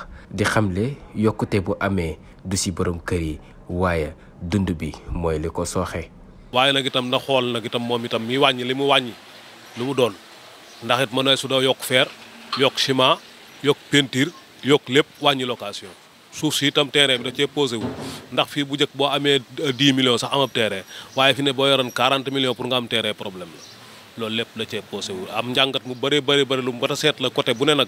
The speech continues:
Speaker 2: ci côté bu ne. Waaw, loolu daal xam naa ko ci moom. Waaw, loolu moom am na. Ndax location dans la norme, dañu loolu la wax ne, euh, au plus tard la cinq. Waaw, la-,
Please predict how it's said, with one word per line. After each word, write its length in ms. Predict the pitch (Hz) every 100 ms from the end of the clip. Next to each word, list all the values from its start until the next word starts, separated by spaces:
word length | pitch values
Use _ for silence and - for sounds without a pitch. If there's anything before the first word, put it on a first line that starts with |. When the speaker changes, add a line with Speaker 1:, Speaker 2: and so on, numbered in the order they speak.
| - - - -
Speaker 2:
ci 80 |
côté 220 | - 107 113
bu 120 | 131
ne. 100 | 117 - - - - - -
Waaw, 140 | 98 101
loolu 200 | 107 104
daal 140 | 104
xam 220 | 104 117 113
naa 120 | 101
ko 100 | 90
ci 80 | -
moom. 540 | - - - - -
Waaw, 180 | 127 123
loolu 220 | 131 143 143
moom 160 | 123 113
am 120 | 113
na. 160 | 107 - - - - 117
Ndax 180 | 127 - -
location 560 | 127 139 160 143 143 131
dans 200 | 131 147
la 80 | 156
norme, 300 | 147 131 117
dañu 180 | 143 147
loolu 180 | 151 151
la 80 | 139
wax 100 | 131
ne, 220 | 127 143
euh, 120 | 143
au 60 | 147
plus 220 | - 170
tard 160 | 160 135
la 100 | 135
cinq. 220 | - 127 110 - - - - - - - - -
Waaw, 160 | 127
la-, 100 | 135